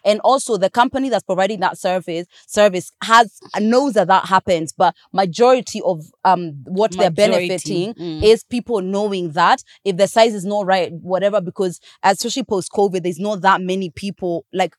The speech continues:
Speaker 1: who, there's a lot of people who are online. So they want you to know that you can get it back. You can get
Speaker 2: Yeah.
Speaker 1: your money back if it doesn't fit, 'cause sometimes it doesn't.
Speaker 2: I wonder if Kenya will ever get there.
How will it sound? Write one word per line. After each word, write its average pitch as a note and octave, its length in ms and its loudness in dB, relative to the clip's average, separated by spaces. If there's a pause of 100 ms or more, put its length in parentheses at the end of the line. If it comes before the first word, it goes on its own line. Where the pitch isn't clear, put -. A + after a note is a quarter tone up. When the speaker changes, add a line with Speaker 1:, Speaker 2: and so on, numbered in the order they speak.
Speaker 1:
who, G#3 300 -12 (640)
there's F#3+ 200 0
a G#3+ 60 4
lot B3 100 2
of G#3 60 -2
people G#3 140 -8
who G3+ 100 0
are E3+ 80 4
online. E3+ 540 -4 (120)
So - 220 -4
they G#3+ 100 0
want A#3+ 300 -2
you A3+ 60 -8
to - 160 -10
know G#3 160 -2
that F3+ 280 0 (460)
you G3 140 -6
can G3+ 180 -6
get A3+ 160 0
it G#3 80 -2
back. F#3+ 360 0
You F3+ 120 -12
can F#3+ 140 -6
get G#3+ 60 0
Speaker 2:
Yeah. G3+ 100 0
Speaker 1:
your - 20 -4
money F#3+ 220 -4
back E3+ 200 -2
if F#3 120 -6
it E3+ 80 -6
doesn't F#3+ 260 -6
fit, F3+ 220 -8
'cause F#3 100 -10
sometimes G#3+ 300 -4
it A3+ 80 -6
doesn't. A3 400 -8 (280)
Speaker 2:
I G#3 60 -14
wonder A#3 160 -8
if E3 140 -10
Kenya F3+ 200 -8
will D#3 120 -8
ever D#3 160 -10
get C#3+ 240 -14
there. C3+ 260 -12